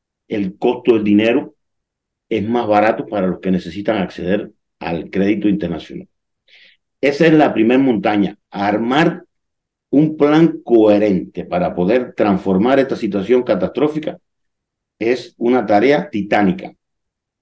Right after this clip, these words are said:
Una tarea que necesita ajustes. Y ahí tenemos el segundo,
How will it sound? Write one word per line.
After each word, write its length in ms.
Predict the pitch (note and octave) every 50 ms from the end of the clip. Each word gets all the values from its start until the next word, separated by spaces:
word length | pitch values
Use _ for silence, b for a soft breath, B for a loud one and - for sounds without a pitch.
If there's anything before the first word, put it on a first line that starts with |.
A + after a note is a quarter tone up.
| _ _ _ _ _ _ _ _ _ _ _
Una 260 | - G2+ A#2 - -
tarea 420 | - D#3+ D3 C#3 C#3+ C#3+ C#3+ C#3+ - _ _ _ _ _ _ _ _ _ _ _ _ _ _ _ _ _ _
que 340 | - - A2 G#2+ G#2 G2+ - -
necesita 720 | - G#2 G#2+ G#2 G2 - G2 F#2 B2+ B2+ - D3+ C3+ - -
ajustes. 640 | C#3+ - D3+ E3+ - - - - - - - _ _ _ _ _ _ _ _ _ _ _ _ _ _ _ _ _ _ _ _ _
Y 140 | _ G#2 G#2
ahí 340 | G2+ G2 A2 D3 - - - _ _ _ _ _
tenemos 360 | - G#2 G#2 A#2 B2 C3 B2+
el 60 | - -
segundo, 540 | A2 G2+ A#2 B2+ C3+ C3 C3 - - -